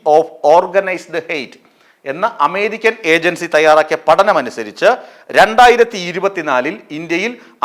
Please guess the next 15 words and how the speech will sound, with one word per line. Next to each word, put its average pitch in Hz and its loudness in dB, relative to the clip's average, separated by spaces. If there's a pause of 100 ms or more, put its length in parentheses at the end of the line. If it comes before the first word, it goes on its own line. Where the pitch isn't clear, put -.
ആയിരത്തി 202 0 (160)
ഒരുന്നൂറ്റി 180 -4 (200)
അറുപത്തി 180 -4 (160)
അഞ്ച് 165 -2 (440)
വിദ്വേഷ 170 -6 (140)
പ്രസംഗങ്ങൾ 151 -4
നടന്നു. 127 -2 (520)
രണ്ടായിരത്തി 196 2 (180)
ഇരുപത്തി 233 -2 (240)
മൂന്നിനെ 175 -4 (120)
അപേക്ഷിച്ച് 160 -2 (400)
ഇത് 175 2 (240)
വളരെ 170 4 (140)
വലിയൊരു 165 0
ശതമാനമാണ്. 147 -2